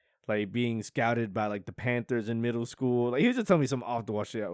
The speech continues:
He did security guard for so and so for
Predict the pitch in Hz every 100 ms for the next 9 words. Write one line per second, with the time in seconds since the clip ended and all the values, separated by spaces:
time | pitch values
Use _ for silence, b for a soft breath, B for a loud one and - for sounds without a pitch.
0 | 95 120 123 113 107 90 139 131 123 113
1 | 123 120 117 - 117 104 101 92 _ -
2 | 131 123 120 131 123 123 113 113